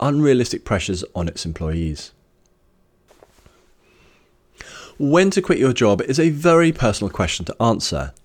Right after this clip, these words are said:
It will be different for everyone depending on many individual factors and preferences. I recommend that you get a new job offer before quitting your current job whenever you can.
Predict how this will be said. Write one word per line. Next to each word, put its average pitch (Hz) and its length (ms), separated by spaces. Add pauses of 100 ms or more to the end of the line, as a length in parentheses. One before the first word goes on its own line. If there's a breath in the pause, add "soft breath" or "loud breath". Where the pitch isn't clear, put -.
(540 loud breath)
It 202 60
will 214 100
be 240 140
different 120 320
for - 180
everyone 127 460
depending 185 480
on 147 160
many 160 200
individual 185 520
factors 127 480 (120)
and 104 220
preferences. 85 720 (800 loud breath)
I 160 80
recommend 175 500
that 131 60
you 107 100
get 113 200
a 131 60
new 160 260
job 135 220
offer 110 340 (240 loud breath)
before 160 440
quitting 139 320
your 92 120
current 85 340
job 85 260 (280 soft breath)
whenever 117 340
you 98 160
can. 80 480